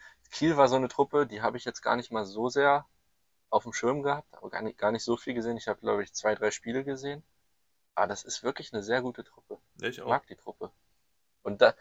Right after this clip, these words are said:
Speaker 1: das ist auch so, so ein, so ein Punkt, den ich mir heute dachte, äh, so verglichen mit, mit Regensburg
Speaker 2: <laughs>
Speaker 1: zum Beispiel, haben wir letzte Folge gehabt, die
Speaker 2: Ja.
Speaker 1: sich nicht weiterentwickeln. Kiel ist das Gegenbeispiel. Kiel war wirklich vor, vor so, weiß ich, zehn Jahren oder so, als ich,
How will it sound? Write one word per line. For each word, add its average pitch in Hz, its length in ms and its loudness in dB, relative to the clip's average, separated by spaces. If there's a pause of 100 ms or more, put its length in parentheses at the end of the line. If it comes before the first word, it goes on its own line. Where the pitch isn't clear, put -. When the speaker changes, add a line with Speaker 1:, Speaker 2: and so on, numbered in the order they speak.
(120)
Speaker 1:
das 123 140 6
ist - 40 6
auch 160 80 10
so, 151 280 8 (200)
so 123 120 4
ein, 120 260 0
so 113 80 4
ein 113 100 2
Punkt, 185 260 0
den 127 80 4
ich 123 100 -4
mir 120 80 2
heute 131 240 2
dachte, 131 400 4 (840)
äh, 104 340 4 (180)
so 110 140 -12
verglichen 135 560 -2
mit, - 340 -4 (720)
mit 107 160 -2
Regensburg 123 480 2
Speaker 2:
<laughs> - 20 -10
Speaker 1:
zum 98 100 -6
Beispiel, 95 240 -2
haben 98 80 -4
wir 101 60 4
letzte 117 260 2
Folge 123 240 2
gehabt, 107 240 2
die 101 40 -2
Speaker 2:
Ja. - 0 -
Speaker 1:
sich 113 140 -2
nicht 107 160 -6
weiterentwickeln. 117 800 8 (300)
Kiel 202 220 6
ist 240 160 4
das 123 140 0
Gegenbeispiel. 107 640 8 (220)
Kiel 175 260 2
war 151 160 8
wirklich 175 300 0
vor, 220 340 4
vor 113 200 2
so, 104 260 -2 (460)
weiß - 200 -10
ich, - 120 -16
zehn 131 260 2
Jahren 127 240 8
oder 107 220 6
so, 113 100 2
als 107 200 0
ich, - 240 -6